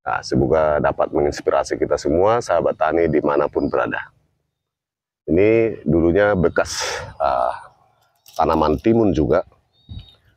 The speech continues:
Tanaman timun, ditanami timun lagi, bagus lagi. Oke. Tetap semangat,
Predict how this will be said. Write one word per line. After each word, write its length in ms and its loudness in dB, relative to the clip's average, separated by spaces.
Tanaman 400 -2
timun, 480 0
ditanami 480 2
timun 320 4
lagi, 240 4
bagus 400 4
lagi. 320 2
Oke. 400 0
Tetap 320 -2
semangat, 480 2